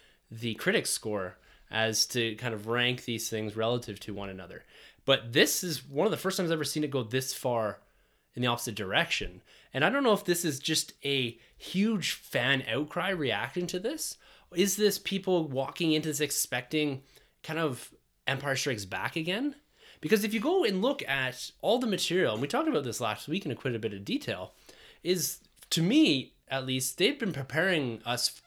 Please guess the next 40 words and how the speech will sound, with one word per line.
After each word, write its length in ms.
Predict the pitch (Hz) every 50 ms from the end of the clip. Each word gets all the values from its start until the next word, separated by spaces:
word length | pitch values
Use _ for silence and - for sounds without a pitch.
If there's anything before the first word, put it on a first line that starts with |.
| _ _
for 240 | - 127 143 156 151
this 280 | 123 135 139 135 -
film 520 | - - - 135 135 120 101 98 98 101 101 - _ _ _ _
for 160 | _ - 139 127
two 280 | - - - 165 143
years. 480 | 123 110 117 135 131 98 87 92 92 -
There's 220 | 135 143 151 156
a 40 | 156
literal 520 | 151 165 226 277 247 208 165 135 120 113 -
quote 420 | - - - 170 175 135 117 98
from 220 | - - 135 131 131
Luke 120 | 135 127
Skywalker 760 | - - - 117 117 127 117 104 85 82 - - 101 87 87 92 - _ - - - - - - _ _ _ _
in 160 | - 165 160 156
the 60 | 127 -
trailers 680 | - - 139 143 143 131 113 107 104 104 - - -
that 180 | - - 107 -
says, 380 | - 127 120 113 110 104 104
"This 180 | 104 139 143 151
is 100 | 139 117
not 220 | 123 120 123 123 -
going 180 | 120 123 123 110
to 60 | 120
go 160 | 110 120 110
the 100 | 104 110
way 180 | 107 110 107 104
that 80 | 104 110
you 180 | 107 107 101
think." 380 | 92 - - - 196 117 - - - - - -
And 100 | - 135
to 80 | - 165
me, 140 | 220 247 220
I've 100 | 185 156
always 300 | 160 180 185 165 - -
received 500 | 135 123 - - - 185 185 180 156 135 117
that 360 | 110 101 101 104 123 - - - - - _ _ _ _ _ _ -
as 640 | - 127 127 127 131 131 123 123 120 - - - - _ _ _ -
Rian 260 | 120 123 135 139 131 120
Johnson, 640 | 120 117 117 135 160 156 - - 110 101 101 107
as 500 | 101 117 135 143 135 113 - - -